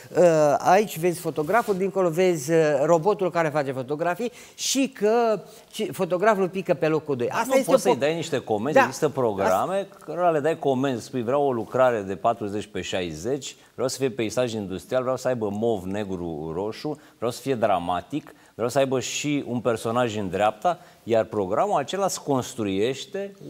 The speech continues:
Speaker 2: acel tablou. Și îți poate i-, itera tot felul de alte, pă, amănunte pe care le dai tu. Din
Speaker 1: Știi,
Speaker 2: comenzi vocale există lucrurile astea.
Speaker 1: asta este, ce să zic eu, noi gândim experimental, dar eu spun ceva,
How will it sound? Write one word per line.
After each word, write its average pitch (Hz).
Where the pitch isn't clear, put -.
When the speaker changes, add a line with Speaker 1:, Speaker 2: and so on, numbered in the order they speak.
Speaker 2:
acel 180
tablou. 185
Și -
îți 110
poate 165
i-, 143
itera 143
tot 170
felul 165
de 147
alte, 160
pă, 135
amănunte 127
pe 147
care 151
le 151
dai 165
tu. 160
Din -
Speaker 1:
Știi, 185
Speaker 2:
comenzi 247
vocale 208
există 120
lucrurile 95
astea. 180
Speaker 1:
asta 196
este, 190
ce 196
să 165
zic 131
eu, 113
noi 185
gândim 170
experimental, 156
dar 147
eu 170
spun 180
ceva, 180